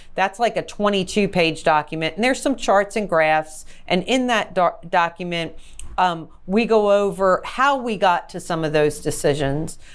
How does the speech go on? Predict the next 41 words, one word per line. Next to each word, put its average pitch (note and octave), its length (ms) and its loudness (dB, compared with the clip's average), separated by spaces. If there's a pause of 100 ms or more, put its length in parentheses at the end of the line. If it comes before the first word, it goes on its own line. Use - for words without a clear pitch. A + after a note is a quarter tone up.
(140)
Um, F3+ 400 -2
things A3+ 360 0
like F#3+ 460 2 (240)
where, A#3 640 0
where, A3 400 0
what's B3 220 0
the - 80 -2
population G3+ 800 -2
of D#3+ 140 -2
the E3 80 2
city D3+ 340 0
look C#3+ 260 0
like? A2 420 0 (200)
What G#3 640 4
are, F#3+ 280 2
do F#3+ 280 0
our F3+ 120 2
property G3+ 440 -2
values D3+ 560 0
look D3+ 200 -2
like? C#3+ 260 2
Are E3 100 4
they E3+ 120 2
going E3 360 0
up? F3+ 220 0
Are F#3 120 0
they E3+ 120 2
going E3 340 0
down? E3+ 460 0
Are E3+ 180 2
they D#3+ 160 2
stagnant? D3+ 680 -2 (460)
Um, F3 360 0 (160)
uh, F3 220 2
where G3 420 2
do A#3 120 -4
we G#3+ 200 -2
think G3 480 -2
the F#3+ 120 4
employment F#3+ 640 2
is - 460 -4